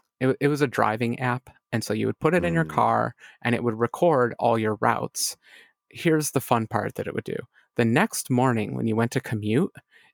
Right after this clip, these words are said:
Speaker 1: it would replay yesterday as a ghost car on the map,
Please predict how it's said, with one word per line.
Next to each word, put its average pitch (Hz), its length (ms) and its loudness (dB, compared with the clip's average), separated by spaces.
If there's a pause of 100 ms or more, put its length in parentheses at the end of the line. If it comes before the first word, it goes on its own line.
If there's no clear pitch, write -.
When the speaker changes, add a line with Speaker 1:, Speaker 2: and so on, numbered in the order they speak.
(100)
Speaker 1:
it 131 160 0
would 127 220 2
replay 131 1080 0
yesterday 113 1120 0
as 113 240 0
a 110 320 0
ghost 117 400 -2
car 156 480 -2 (160)
on 120 160 0
the 107 80 -4
map, 123 400 -4